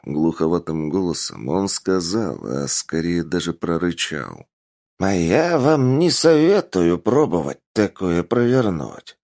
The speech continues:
И почти тут же внешний вид профессора вернулся к обычному. «Что?» Тапок все еще не верил тому, что только что увидел. «Так, спокойно, спокойно. Всего лишь очередной тест.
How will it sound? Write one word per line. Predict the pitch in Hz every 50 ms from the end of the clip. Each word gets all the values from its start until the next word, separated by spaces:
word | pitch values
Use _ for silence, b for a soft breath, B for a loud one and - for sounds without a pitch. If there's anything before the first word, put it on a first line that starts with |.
| _ _ _ _ _ -
И | 76 90
почти | 101 - 127 135 131 - - 214 202 190
тут | _ - 208 202 160
же | 156 156 151
внешний | 147 151 160 156 143 - - 139 131
вид | 127 147 151 143 -
профессора | 139 127 120 - - 143 - - 127 127
вернулся | 120 117 117 117 117 120 117 110 - - 110
к | - -
обычному. | 113 107 98 101 90 - - - - 67 62 57 52 - _ _ _ _ _ _ _ _ _ _ _
«Что?» | - - - - - _ - - 73 95 110 110 _ _ _ _ _ _ _
Тапок | - 165 160 - - 123 113 -
все | - - - 139 131
еще | 110 98 - - 120
не | 117 107 101 98
верил | 98 131 139 123 101 92
тому, | - - 98 95 92 101 127
что | 127 - - - 87
только | - - 104 101 101 - 101
что | - - - 98 95
увидел. | 98 95 87 80 71 58 - 50 50 - _ _ _ _ _ _ _ _ _ _ _ _ _ _ - -
«Так, | 262 - - -
спокойно, | - - - 202 196 - - - 214 180 110 85 76
спокойно. | 67 - - - 240 - - 440 - 156 98 71 60 57 60 - - -
Всего | - - - 113 123 110 92 92 139 202 254
лишь | 107 - 175 170 156
очередной | 147 123 - - 104 110 107 98 95 90 95 135 160 160 147 139 _ -
тест. | - 156 104 69 - - - -